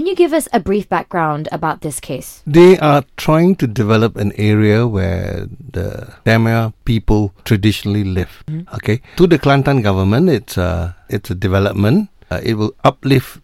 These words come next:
Speaker 2: the Orang Asli economically, but to the Orang Asli, you are intruding on their way of life.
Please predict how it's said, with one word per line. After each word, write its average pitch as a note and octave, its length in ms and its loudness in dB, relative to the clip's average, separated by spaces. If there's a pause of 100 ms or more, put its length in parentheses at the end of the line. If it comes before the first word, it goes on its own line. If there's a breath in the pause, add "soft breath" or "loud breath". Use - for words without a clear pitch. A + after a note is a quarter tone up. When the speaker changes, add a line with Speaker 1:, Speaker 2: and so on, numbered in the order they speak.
Speaker 2:
the G#2 140 -4
Orang G2+ 260 -2
Asli - 300 -6
economically, F2+ 800 -4 (180)
but A#2+ 240 0
to D3+ 80 -4
the B2+ 160 0
Orang D3 240 0
Asli, C3+ 420 -2
you A#2+ 200 -4
are G2 280 -2 (160)
intruding B2 640 -2
on G2+ 160 -2
their G2+ 100 0
way G2+ 120 -2
of F#2 120 -4
life. F#2 380 -10